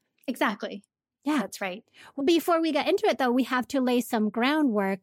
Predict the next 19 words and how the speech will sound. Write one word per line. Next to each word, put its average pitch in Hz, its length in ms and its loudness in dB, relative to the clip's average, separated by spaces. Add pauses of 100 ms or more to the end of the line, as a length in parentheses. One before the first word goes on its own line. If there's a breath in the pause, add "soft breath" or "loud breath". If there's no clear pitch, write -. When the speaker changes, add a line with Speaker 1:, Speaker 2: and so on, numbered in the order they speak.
Speaker 2:
Why 233 280 0
don't 403 160 -2
you 440 80 -4
get 427 120 0
us 381 120 -4
started 226 580 0
with 226 320 0
a 240 160 2
rough 226 540 -2
explanation 220 760 -2
of 208 140 -2
the 226 80 2
nervous 220 320 0
system 208 440 -2 (440 loud breath)
and 262 240 2
more 269 220 4
specifically 247 640 -2
about 226 320 -2
the 247 120 -4